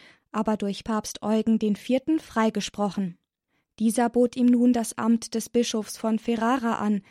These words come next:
das Bernhardin wieder ablehnte.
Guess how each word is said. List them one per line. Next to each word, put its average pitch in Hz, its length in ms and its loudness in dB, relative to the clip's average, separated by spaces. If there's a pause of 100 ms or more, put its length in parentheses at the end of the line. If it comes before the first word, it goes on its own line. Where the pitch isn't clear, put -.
(300)
das 208 200 -6
Bernhardin 226 720 2
wieder 247 400 2
ablehnte. 202 640 -2